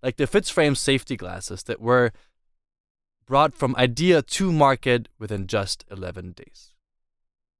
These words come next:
But I'd love to hear, what is your project? What are your questions? Please comment on your podcast app or find me on social media, and we'd be happy to answer any of your questions that you have when it comes to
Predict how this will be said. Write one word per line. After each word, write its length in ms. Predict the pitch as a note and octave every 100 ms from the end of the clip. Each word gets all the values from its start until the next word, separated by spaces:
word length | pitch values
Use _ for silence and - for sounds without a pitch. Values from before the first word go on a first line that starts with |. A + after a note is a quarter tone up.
| _ _ _
But 200 | D3+ -
I'd 100 | C#3+
love 160 | F3 G#3+
to 80 | F#3+
hear, 200 | F#3+ E3+ - - -
what 140 | G3
is 140 | G3
your 120 | G3+ B3
project? 500 | - F#2+ - - _ _ _ _ _
What 140 | D#3+
are 60 | A3
your 140 | G#3+
questions? 640 | - A3 - - - - - _ _ _ _ _
Please 420 | G#3+ B3 - - _ _
comment 400 | - F#3+ E3+ D3 -
on 120 | D#3
your 140 | F3+
podcast 560 | - E3 - C3 A#2+ G#2+
app 160 | G#2+ -
or 180 | E3 D#3+
find 380 | E3+ D#3+ - C#3+
me 120 | D#3
on 100 | C#3
social 320 | D3 C#3+ C3
media, 280 | B2+ G#2+ G2+
and 140 | A2+
we'd 100 | C3+
be 100 | D3
happy 400 | A2+ D#3 E3+ D#3
to 200 | C3+ -
answer 360 | B2+ B2+ C3 A#2 - _ _ _
any 260 | F3 E3+ E3
of 160 | C#3
your 140 | C3 B2+
questions 540 | - B2 - A2+ G#2+
that 180 | A2 G#2+
you 120 | B2
have 340 | G#2+ A2 G#2+ G#2
when 120 | G#2
it 120 | G2
comes 260 | - G#2 -
to 200 | G#2